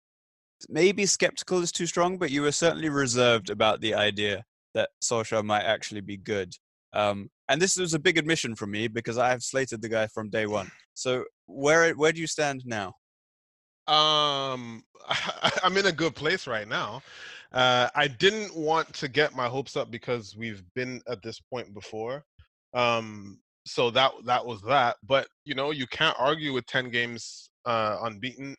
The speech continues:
Speaker 2: eight clean sheets, twenty-four goals scored, two conceded. Like, you, you just cannot argue with that.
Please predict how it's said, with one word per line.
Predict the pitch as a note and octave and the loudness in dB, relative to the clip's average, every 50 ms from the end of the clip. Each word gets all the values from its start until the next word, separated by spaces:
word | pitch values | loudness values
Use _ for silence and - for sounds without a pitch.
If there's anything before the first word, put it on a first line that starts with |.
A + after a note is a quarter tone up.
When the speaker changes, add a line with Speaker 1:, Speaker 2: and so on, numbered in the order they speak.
| - - | -12 -12
Speaker 2:
eight | B2 A#2 _ - | -12 -12 _ -14
clean | C3 A#2 A2+ | -12 -12 -10
sheets, | - - - C#3 C#3+ - - | -10 -8 -8 -10 -10 -12 -16
twenty-four | - - A#2+ A#2 - - - A#2+ A2+ G#2 | -12 -10 -10 -10 -10 -8 -8 -8 -8 -6
goals | G2 A#2+ B2 B2+ B2+ A#2+ - | -8 -10 -8 -10 -10 -12 -14
scored, | - - B2 B2+ C3 C3 - - | -16 -12 -12 -10 -10 -10 -12 -14
two | - A#2 | -14 -14
conceded. | - A2+ G#2+ G2+ - - A#2 A#2+ C#3+ D#3+ - _ _ _ _ _ _ _ _ _ _ _ - | -12 -12 -14 -12 -10 -10 -10 -10 -10 -12 -14 _ _ _ _ _ _ _ _ _ _ _ -2
Like, | B2+ B2 A2+ G#2+ | -2 -2 -2 -2
you, | A2+ A#2+ A2+ F#2+ | -6 -8 -8 -8
you | G#2+ A#2+ A#2+ G#2+ | -8 -8 -6 -6
just | G2 B2+ B2 - | -6 -6 -6 -6
cannot | - - C#3 B2+ B2 A#2 | -6 -4 -2 0 0 2
argue | A#2+ C#3+ E3+ F3 D#3+ C#3 | 2 2 2 0 -2 -2
with | B2 A2+ - | -2 -4 -2
that. | - A2 G2+ F#2 | -2 -4 -4 -4